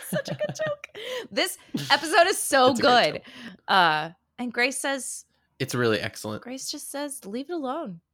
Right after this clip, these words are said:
Speaker 1: Don't pick at the scab. This works for them."
Speaker 2: Do not.
Speaker 1: And then Will just says,
Speaker 2: Mm-hmm.
Speaker 1: which is another favorite line of the episode was,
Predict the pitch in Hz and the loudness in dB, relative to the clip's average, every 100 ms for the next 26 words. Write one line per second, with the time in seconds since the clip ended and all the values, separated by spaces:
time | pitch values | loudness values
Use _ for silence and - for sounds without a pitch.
0 | _ 208 220 294 285 302 339 - 262 226 | _ -8 -6 -8 -10 -10 -10 -4 0 2
1 | 220 220 233 _ _ _ _ _ 160 208 | 2 -2 -12 _ _ _ _ _ -6 -6
2 | - 240 285 - 285 269 269 277 285 _ | -2 -4 -4 -10 -8 -8 -8 -10 -16 _
3 | _ _ 113 104 104 - - - - _ | _ _ -14 -12 -12 -14 -14 -12 -12 _
4 | _ _ _ _ _ _ _ _ _ _ | _ _ _ _ _ _ _ _ _ _
5 | _ _ _ _ _ _ _ _ _ _ | _ _ _ _ _ _ _ _ _ _
6 | _ 226 226 214 196 208 220 240 - 214 | _ -4 -2 -4 -4 -4 -4 -6 -2 -4
7 | 226 120 143 - _ _ _ _ _ 202 | -4 -10 -10 -10 _ _ _ _ _ -10
8 | - 196 190 - _ _ _ _ - 196 | -8 -10 -12 -18 _ _ _ _ -4 -2
9 | 185 185 180 165 151 131 147 143 139 123 | 0 -2 -2 -2 -2 -4 -4 -4 -8 -12
10 | - 147 73 - 76 80 | -12 -16 -16 -14 -16 -16